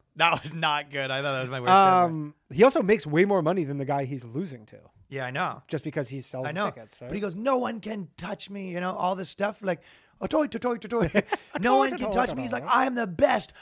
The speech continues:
Speaker 1: I'm gonna wreck your brain." And then he loses, and then he comes back again. "No one can even
Speaker 2: He was,
Speaker 1: come close
Speaker 2: he
Speaker 1: to
Speaker 2: was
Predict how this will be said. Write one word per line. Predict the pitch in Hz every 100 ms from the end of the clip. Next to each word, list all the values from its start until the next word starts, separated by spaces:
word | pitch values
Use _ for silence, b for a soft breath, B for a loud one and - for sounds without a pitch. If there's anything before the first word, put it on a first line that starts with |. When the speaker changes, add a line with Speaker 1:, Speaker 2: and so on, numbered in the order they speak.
| B
Speaker 1:
I'm | 262
gonna | 285 269
wreck | 285 285
your | 233
brain." | 277 277
And | 220
then | 220
he | 208
loses, | 180 208 220 285
and | 208
then | 202
he | 196
comes | 202 185
back | 202
again. | 196 185 214 233 b b b b -
"No | 349 339 330
one | 294 294 285 269
can | 247 285
even | 294 269 269
Speaker 2:
He |
was, | 269 277
Speaker 1:
come | 254
close | - 277 277 175
Speaker 2:
he |
Speaker 1:
to |
Speaker 2:
was | 156